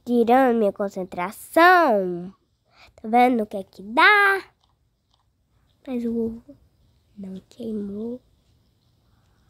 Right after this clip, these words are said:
Mas poderia ter queimado, né? Eu não vou perder aqui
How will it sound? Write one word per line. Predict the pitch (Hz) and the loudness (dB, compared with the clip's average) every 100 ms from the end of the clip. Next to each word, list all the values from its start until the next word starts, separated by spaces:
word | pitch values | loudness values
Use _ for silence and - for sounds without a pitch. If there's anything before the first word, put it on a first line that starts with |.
| _ _ _ _ _ _ - | _ _ _ _ _ _ -18
Mas | 208 - | -18 -12
poderia | 190 185 180 190 208 | -8 -2 0 2 2
ter | - 208 | 0 -4
queimado, | - 208 220 202 190 175 185 185 175 | -2 0 0 0 2 0 0 -4 -4
né? | 196 208 254 320 - - - - - _ _ _ _ _ 381 403 - - - _ - - _ _ _ - - _ _ _ _ _ | 0 2 2 0 -2 -16 -16 -16 -20 _ _ _ _ _ -2 -2 -4 -12 -20 _ -20 -20 _ _ _ -20 -20 _ _ _ _ _
Eu | 233 220 | -14 -12
não | 202 185 185 | -12 -14 -16
vou | 190 190 | -14 -16
perder | - 196 190 190 | -12 -12 -10 -10
aqui | 185 - | -12 -18